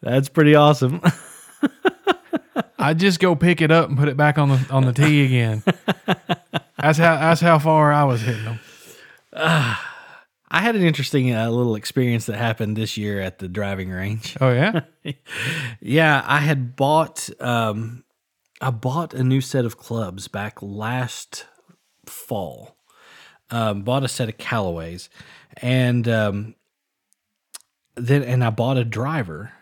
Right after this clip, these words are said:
Speaker 1: And of course, the driver that I bought, I, I, I should have known better.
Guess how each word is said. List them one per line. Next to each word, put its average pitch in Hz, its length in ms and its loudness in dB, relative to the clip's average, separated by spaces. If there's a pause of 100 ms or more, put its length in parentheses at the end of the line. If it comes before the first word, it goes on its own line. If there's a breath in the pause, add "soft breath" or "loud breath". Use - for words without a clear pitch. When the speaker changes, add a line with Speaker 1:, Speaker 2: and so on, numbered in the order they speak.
(120)
Speaker 1:
And 110 180 -4
of 107 100 -8
course, 147 400 2 (1300 loud breath)
the 127 160 -2
driver 165 400 2
that 147 160 0
I 135 100 2
bought, 123 260 0
I, 117 260 -4
I, 123 260 0
I 120 100 -4
should 185 240 0
have 165 100 4
known 143 220 4
better. 139 380 2